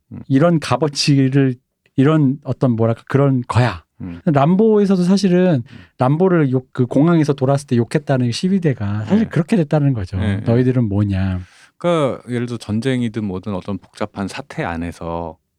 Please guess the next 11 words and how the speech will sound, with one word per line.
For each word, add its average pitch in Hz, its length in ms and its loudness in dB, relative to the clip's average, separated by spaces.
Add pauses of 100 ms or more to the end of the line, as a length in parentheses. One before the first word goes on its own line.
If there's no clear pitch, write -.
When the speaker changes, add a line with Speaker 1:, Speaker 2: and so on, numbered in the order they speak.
(140)
Speaker 1:
여러 107 180 -4
가지 117 240 0
양상들이 90 480 -8
있단 85 200 -14
말이지. 80 480 -14
여러 92 100 -12
가지 95 140 -8
양상이 92 340 -10
있는데 92 500 -6
그 - 180 -8
양상들을, 110 760 -2